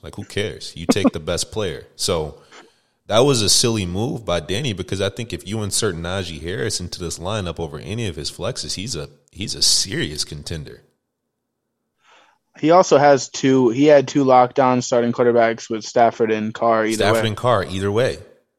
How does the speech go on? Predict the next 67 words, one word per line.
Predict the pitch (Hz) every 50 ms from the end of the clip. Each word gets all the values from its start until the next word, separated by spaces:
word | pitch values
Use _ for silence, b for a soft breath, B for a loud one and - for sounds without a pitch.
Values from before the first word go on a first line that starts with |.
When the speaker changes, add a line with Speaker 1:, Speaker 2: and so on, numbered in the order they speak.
| _ _ _ _ _ _
Speaker 1:
Either | - 92 104 98 104 98
way. | 98 107 120 113 87 73
So | - - 101 85
even | 62 98 110 107 107
if | 92 80 -
Aaron | 95 95 92 90
Rod-, | 90 92 -
you | 90 107
know, | 104 90 -
I, | - 73 - 107
I | 120
think | - - 139 98
Danny, | 76 92 95 101 107 98 92 85 78 B B B B B B B B B B B B B
he's, | B - - 110 113 113 113
he's | 110 110 104
somebody | - 120 117 117 107 95
who's | 87 95 95 85
obsessed | 80 73 - - 95 95 95 - -
with | 78 -
Q | - - 87
B | 76 87 101
depth. | 98 87 73 73 71 -
You | - 82
know, | 82 80 80 80
I, | 80 82 - - -
I'm, | - 90 90 90 90 85 -
I, | - 87 87 95 90 -
I | - 90
talk | 90 - 95 90 -
to | -
Danny | 78 - 101 82 76
all | 67 82 80
the | 76
time | 73 - 85 85 82
about | 80 76 78 78 73
fantasy, | - 80 80 82 80 - -
so | 82 - - 82
I | 82
have | 82 80
insights | - 82 82 - - 90 80 76 -
to | - 78
his | 73 - -
other | 85 87 80
dynasty | 76 80 80 80 76 - - 78
rosters, | 69 73 80 87 87 - - 76 71
and | 80 80
he's | 80 85 85
a | 85 82
guy | - 80 80
who | 76 78
rosters | 76 73 80 82 85 - - - 76
three, | - - 85 80
four | - - 80 80
Q | 78 - - 82
Bs | 76 73 85 85 80 -
in | 78
Superflex. | 76 - - - - 82 - - 78 76 -
You | - 85
really | 80 92 98 90
don't | 76 - 85 82 67 71
need | 80 82 78
to | -
do | - - 87 85
that. | 78 76 -
Technically, | - - - - - - - 90
Superflex, | 82 - - 117 117 82 80 - - 90 80 - - -
Buck, | - 87 78 73 -